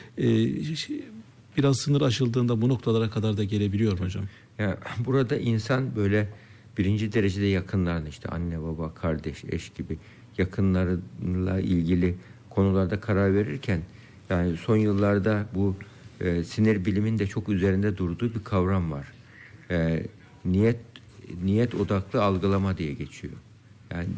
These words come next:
Speaker 2: kişinin düşün-, ki-, e, anlamaya çalıştığınız kişinin, e, niyet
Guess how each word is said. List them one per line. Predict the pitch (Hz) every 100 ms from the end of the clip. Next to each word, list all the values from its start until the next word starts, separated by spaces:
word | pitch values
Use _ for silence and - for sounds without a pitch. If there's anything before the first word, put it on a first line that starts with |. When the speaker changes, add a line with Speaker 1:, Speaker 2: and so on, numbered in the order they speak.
| -
Speaker 2:
kişinin | - 98 110 120 156 - - - - -
düşün-, | 107 95 110 107 107 - -
ki-, | - - 82 - - - - -
e, | 82 90 87 - - - - -
anlamaya | 98 104 110 120
çalıştığınız | 117 110 98 - 101 90
kişinin, | - 98 113 113 143 180 - - - - -
e, | 90 92 92 85
niyet | 98 110 131 -